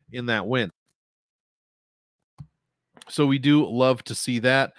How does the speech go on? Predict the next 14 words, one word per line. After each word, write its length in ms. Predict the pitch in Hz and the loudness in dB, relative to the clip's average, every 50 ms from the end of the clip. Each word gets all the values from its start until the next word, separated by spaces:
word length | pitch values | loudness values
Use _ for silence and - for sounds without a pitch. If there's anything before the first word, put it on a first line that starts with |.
| - _ _ _ | -20 _ _ _
Uh, 220 | - 120 123 123 | -4 0 0 0
he 160 | 120 127 143 | 0 -2 0
did 180 | 143 208 247 240 | 2 2 2 4
get 160 | 226 202 139 | 2 2 4
out-controlled, 600 | 139 165 175 175 170 156 139 - 147 151 170 156 127 | 4 2 2 2 -2 -4 -4 -2 0 0 2 2 2
though. 160 | 113 104 - | 0 0 -2
In 160 | - 131 156 | -4 -4 -2
that 180 | 190 202 180 - | -2 -2 -4 -6
four 300 | - - 170 180 170 143 | -4 0 2 2 4 4
minutes, 480 | 135 180 196 151 113 - - - - _ - _ _ _ _ | 2 0 0 0 -2 -2 -6 -12 -18 _ -20 _ _ _ _
Isa 280 | - 160 170 - - 185 | -6 -6 -4 -2 -2 -2
Isakov 480 | 127 165 143 - - - 139 123 - | -2 -2 -2 -4 0 2 2 2 2
controlled 480 | - 143 120 - - 131 127 123 120 120 - - _ | 0 -6 -6 -2 0 2 2 2 0 -2 -4 -10 _
forty 640 | - - - - 139 143 156 156 151 160 156 156 | -20 -20 -10 -2 2 4 4 4 4 2 2 0